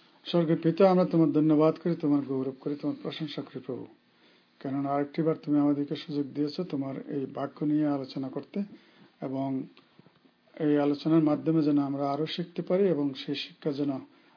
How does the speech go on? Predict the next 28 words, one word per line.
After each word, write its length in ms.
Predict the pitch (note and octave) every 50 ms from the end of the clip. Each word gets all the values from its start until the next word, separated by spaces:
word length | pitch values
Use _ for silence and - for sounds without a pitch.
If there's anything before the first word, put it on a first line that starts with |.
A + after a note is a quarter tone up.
| _ -
মানুষের 440 | D3 C#3+ C#3 C#3+ C#3+ C#3+ - - -
কাছে 220 | - C#3+ C3+ C#3+
বিলিয়ে 280 | C3+ C#3 D3+ D3+ D3+ C#3
দিতে 240 | C3+ C#3+ C3+ - C#3
পারি 220 | - C#3 C3 B2
প্রভু। 280 | - A#2+ A#2+ A2+ A2 - _ _ _ _ _ _ _ _ -
বিশেষ 320 | D#3 D#3 D3 D#3+ D#3 -
করে 180 | - E3 D#3+ D3+
যারা 300 | C#3 D3 D3 D3+ D#3 D3+
এই, 160 | D3+ D#3 D#3 D3 - - - - -
এই 140 | D#3 D3+ D3
বাক্য, 560 | C#3 C#3+ C#3+ C#3+ - - D#3 D3 C#3+ - F#3
বাক্যের 400 | - E3 D3+ D3 D3 - E3+ D#3
আলোচনা 420 | D3 D3 C#3+ C#3+ - D#3+ D3+ D3 C#3+
শুনবে 340 | - - D#3+ E3 D#3+ D#3+
প্রভু, 240 | D3+ - E3 F#3 G#3+
তাদের 380 | G#3 - D3 C3+ C#3 C3+ C#3 - _ - _ _ _ _ -
অন্তরে 320 | D3+ D3 C#3+ - D#3 D3+
তুমি 220 | - D#3+ C#3+ D3
কাজ 300 | C#3+ - D3 C3+ C3 -
করো, 240 | - D#3+ D#3+ G3 A3+ - - _ _ _ _ _ _ _ -
যেন 260 | D#3 C#3 C#3 C#3 C#3
তারা 200 | C#3+ D3 C#3+ C#3+
বুঝতে 360 | C#3 C#3 D3+ D3 - - E3
পারে 340 | D3+ E3+ E3+ F3+ F3+ F3 E3
এটাই 220 | C#3 - - C#3+
সত্যি, 460 | C#3 - - E3 D#3+ - - - A#3 -
এটাই 520 | - D3+ D3 C#3+ C#3+ C#3+ C#3+ C#3+ C#3